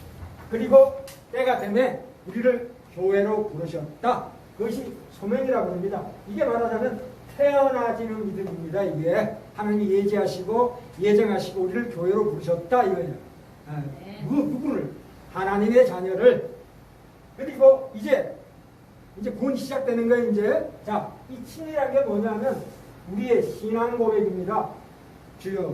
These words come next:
Speaker 1: 제가 하나님을 믿습니다." 이제 신앙 고백 시작되는 거예요. 그죠? 여기서부터는 이제 노력하는 믿음, 우리의 노력하는 믿음이 이제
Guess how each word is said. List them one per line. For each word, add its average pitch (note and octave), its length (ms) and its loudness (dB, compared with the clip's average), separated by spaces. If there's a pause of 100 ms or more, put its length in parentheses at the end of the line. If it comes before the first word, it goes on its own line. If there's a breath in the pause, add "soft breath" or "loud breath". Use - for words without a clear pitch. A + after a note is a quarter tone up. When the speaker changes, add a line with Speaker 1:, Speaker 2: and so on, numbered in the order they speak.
(140)
Speaker 1:
제가 F#3 280 -6
하나님을 G3+ 340 -4
믿습니다." G#3 920 -2
이제 G#3+ 100 2
신앙 G3+ 260 -2
고백 F#3 160 0
시작되는 G#3+ 400 -2
거예요. D#3+ 160 -2
그죠? D3+ 160 -6 (720 loud breath)
여기서부터는 B3 720 0
이제 F#3+ 200 -2 (320)
노력하는 C#4+ 720 2
믿음, F3 340 -6
우리의 C#4 260 -6
노력하는 B3 580 -4
믿음이 A#3 320 -4
이제 F3 320 -6